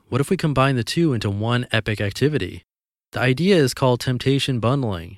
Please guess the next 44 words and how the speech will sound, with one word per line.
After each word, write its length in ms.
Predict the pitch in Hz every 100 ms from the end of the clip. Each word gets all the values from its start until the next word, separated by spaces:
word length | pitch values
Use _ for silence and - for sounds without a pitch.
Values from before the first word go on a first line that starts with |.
| -
a 60 |
term 260 | 95 127 123
coined 340 | - 120 123
by 220 | 107 104
Wharton 300 | 101 104 113
professor 520 | 107 101 117 110 110 101
Katie 260 | - 117 110
Milkman. 540 | 104 120 - 90 90 _ _ _ _
Ultimately, 380 | 107 120 131 123
you 60 | 110
combine 500 | - 98 107 135 151
something 400 | - 104 107 104
that 80 | 101
needs 220 | 107 107
to 80 | 101
be 80 |
done 320 | 98 120 135 113
with 100 | -
something 380 | 113 107 113
you 100 | 101
want 320 | 95 95 98 85
to 80 |
do. 380 | 95 104 120 - - _ _ _ _ _ _ -
She 160 | -
describes 380 | 139 - 127 113
the 80 | 107
idea 340 | 104 107 104
in 80 | 98
a 60 | 92
paper 260 | 107 101
entitled 540 | 101 95 101 101 95 - _ _ _
Holding 380 | - 147 165 165
the 120 | 147
Hunger 260 | 139 147 127
Games 320 | 113 110 107
Hostage 440 | - 131 - 110 104
at 80 |
the 80 | 101
Gym, 420 | 95 117 107 95 92 _ -
an 80 |
Evaluation 640 | 95 104 107 107 110 110 98
of 40 |
Temptation 480 | - 95 110 117 98
Bundling. 460 | 92 90 90 90